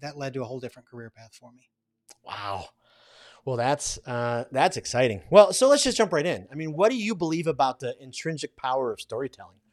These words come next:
Speaker 2: Why does it matter so much?
Speaker 1: Yeah, I think, you know, there, there are a, a lot of reasons, but, um, probably m-, the most important one is that stories help people make decisions. It
Speaker 2: Mm.
Speaker 1: turns out,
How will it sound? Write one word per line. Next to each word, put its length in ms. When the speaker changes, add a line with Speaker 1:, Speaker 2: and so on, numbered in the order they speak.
Speaker 2:
Why 380
does 300
it 120
matter 320
so 160
much? 380
Speaker 1:
Yeah, 160
I 80
think, 340
you 80
know, 120
there, 180
there 220
are 120
a, 100
a 60
lot 220
of 200
reasons, 460
but, 340
um, 380
probably 300
m-, 280
the 80
most 240
important 460
one 240
is 240
that 260
stories 480
help 300
people 300
make 300
decisions. 800
It 60
Speaker 2:
Mm. 160
Speaker 1:
turns 300
out, 340